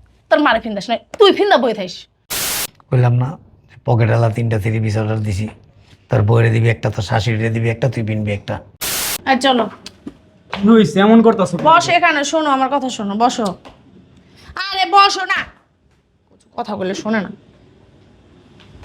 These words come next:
Speaker 1: তোমার আব্বারে বলবা আমার একটা দামি থ্রি পিস কিনা দিতে, পাকিস্তানি থ্রি পিস কিনা দিতে বলবা।
Speaker 3: পাকিস্তানি কিনবা না হিন্দুস্তানি কিনবা? তোমার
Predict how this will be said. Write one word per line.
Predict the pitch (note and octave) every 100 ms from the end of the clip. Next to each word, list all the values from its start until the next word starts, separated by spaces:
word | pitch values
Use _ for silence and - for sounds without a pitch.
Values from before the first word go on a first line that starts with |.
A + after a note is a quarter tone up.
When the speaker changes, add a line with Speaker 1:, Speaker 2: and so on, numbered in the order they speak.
| - - - - - -
Speaker 1:
তোমার | A#3 B3
আব্বারে | A#3 A3+ B3 A3 F#3 _ _ _ _ _ _ _ _ -
বলবা | A3+ C4 A3+ G3+
আমার | G3 A3+
একটা | A3+ A#3
দামি | A3+ A3+
থ্রি | A#3+ A#3
পিস | A3+ -
কিনা | A3 G#3+
দিতে, | F#3 E3 D#3+ - _ _ _ _ _ _ _ _ _ - - - - - -
পাকিস্তানি | A#3 A#3 C#4 C4+ B3+
থ্রি | B3+
পিস | B3 A#3+
কিনা | A#3+ A#3
দিতে | A3+
বলবা। | A3 F#3+ F3 - _ _ _ _ _ _ _ _ - - - -
Speaker 3:
পাকিস্তানি | E3+ E3+ G#3 F3 - F#3 F#3
কিনবা | F#3+ G3+ G#3+
না | F3
হিন্দুস্তানি | E3 F3 G3 G#3 - F#3 F3
কিনবা? | F3 E3
তোমার | D3+ E3+ D#3+ E3+ -